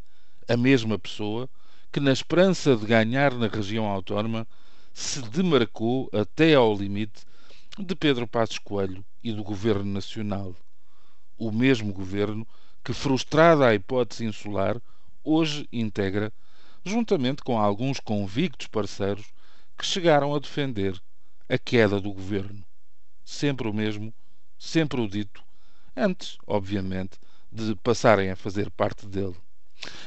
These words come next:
Já o maior partido da oposição, que há bem pouco tempo fez questão de se chegar à frente com uma moção de censura ao governo apresentada no Parlamento, terá, segundo alguns opinadores, vivido um grande momento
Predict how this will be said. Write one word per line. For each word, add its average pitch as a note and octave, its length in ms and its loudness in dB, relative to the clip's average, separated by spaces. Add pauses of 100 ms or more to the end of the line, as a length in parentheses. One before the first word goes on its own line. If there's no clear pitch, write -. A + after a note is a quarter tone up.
Já G3+ 220 8
o A3+ 80 8
maior G#3+ 280 6
partido G3 340 0
da F#3 80 2
oposição, D#3 640 0
que G2+ 140 -2
há G#2 160 6
bem E3+ 260 4
pouco E3+ 280 -2
tempo G#2+ 340 -2 (460)
fez F3 240 4
questão D#3+ 400 0
de C#3+ 60 -6
se - 200 -6
chegar D3+ 260 6
à D3+ 120 6
frente G#2 460 0
com A2 140 -2
uma G#2 160 -2
moção D3+ 400 0
de C3 80 -4
censura A2+ 640 -2 (400)
ao A2+ 180 6
governo G2 580 -2 (500)
apresentada B2 640 4
no G#2+ 120 0
Parlamento, A#2+ 680 0 (400)
terá, G#3+ 340 8
segundo D#3 540 0
alguns B2+ 340 2
opinadores, G#2 600 -2
vivido A2 400 -4
um G#2+ 100 0
grande D3 420 6
momento G#2+ 520 -2